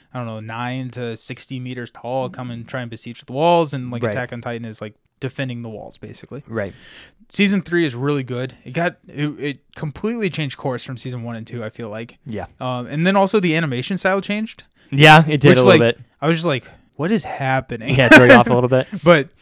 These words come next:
Speaker 1: yeah, no, I, that, that's really interesting.
Speaker 2: Yeah.
Speaker 1: Um,
Speaker 2: But it, and if you're, like,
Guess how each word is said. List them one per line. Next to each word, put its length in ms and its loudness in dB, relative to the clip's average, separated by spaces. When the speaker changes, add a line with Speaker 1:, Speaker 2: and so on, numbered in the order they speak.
Speaker 1:
yeah, 160 6
no, 140 4
I, 140 2
that, 180 -4
that's 220 -4
really 200 -4
interesting. 480 -14
Speaker 2:
Yeah. 200 -2
Speaker 1:
Um, 160 -14
Speaker 2:
But 120 8
it, 100 6
and 120 4
if 120 2
you're, 120 6
like, 220 2